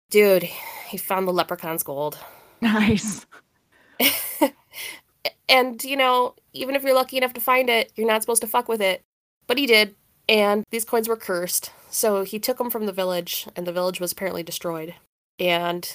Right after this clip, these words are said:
Speaker 1: he fled with this treasure to Boston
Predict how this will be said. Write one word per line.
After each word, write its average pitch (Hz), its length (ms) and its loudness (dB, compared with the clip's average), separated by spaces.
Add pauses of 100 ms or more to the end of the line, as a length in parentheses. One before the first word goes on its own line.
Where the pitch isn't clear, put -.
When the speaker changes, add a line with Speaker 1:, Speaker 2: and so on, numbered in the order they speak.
(260)
Speaker 1:
he 185 380 -6
fled 190 480 2
with 185 220 -4
this 202 180 -2
treasure 185 460 0
to 208 60 -4
Boston 160 680 0